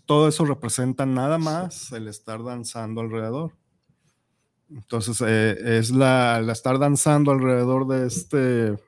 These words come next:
de, de esta representación de, de este poste con los listones, es hacer una fiesta y venerar a la unión. En este momento ya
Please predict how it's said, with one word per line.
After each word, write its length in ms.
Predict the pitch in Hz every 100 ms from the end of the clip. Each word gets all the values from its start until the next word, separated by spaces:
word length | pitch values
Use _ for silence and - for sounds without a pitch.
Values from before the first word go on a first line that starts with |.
| _ _ _ 170 117 104 - _
de, 480 | 117 110 117 113 101
de 220 | 117 113
esta 220 | 110 - 123
representación 800 | 120 117 117 110 107 120 117 120
de, 160 | 113
de 120 | 110
este 200 | 107 -
poste 400 | 113 123 117 - 120
con 160 | 110
los 80 | 107
listones, 540 | 107 - 131 139 156 - _ _ _ _ -
es 420 | 113 139 - - _ _ _ _
hacer 280 | - - 110
una 140 | 120 117
fiesta 560 | 131 120 - 135 135
y 260 | 123 143 147 - _
venerar 640 | 107 101 101 101 101 101 -
a 80 | 110
la 80 |
unión. 460 | 104 104 104 101 101 _ _ _ _ _ _ _
En 160 | 120 110
este 180 | - 120
momento 480 | 127 131 131 160
ya 300 | 131 123 160